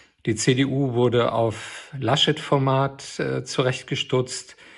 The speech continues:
Die A F D hat ihren Zenit überschritten, zumindest was die alte Bundesrepublik betrifft. Im Osten bleibt sie beunruhigend stark.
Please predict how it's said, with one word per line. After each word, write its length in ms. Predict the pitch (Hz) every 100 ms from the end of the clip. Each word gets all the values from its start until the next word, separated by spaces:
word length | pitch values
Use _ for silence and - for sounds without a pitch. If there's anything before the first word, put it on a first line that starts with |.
| - - _ _ -
Die 160 | 117
A 120 | 120 117
F 120 | 110
D 300 | - 131 135
hat 180 | 139 -
ihren 380 | 135 120 117 113
Zenit 420 | - 120 123 123
überschritten, 960 | 127 117 - 147 - 196 202 208 - _ - _ -
zumindest 840 | - 117 131 127 120 - - - _ _ - - _
was 240 | - 117 -
die 120 | 131
alte 240 | 120 117
Bundesrepublik 720 | 104 123 156 156 151 135 147 -
betrifft. 500 | 135 - 151 151 -
Im 140 | 123
Osten 480 | 135 131 - 143 127
bleibt 300 | 117 117 120
sie 140 | -
beunruhigend 600 | 117 127 120 110 107 104
stark. 520 | - - 117 180 -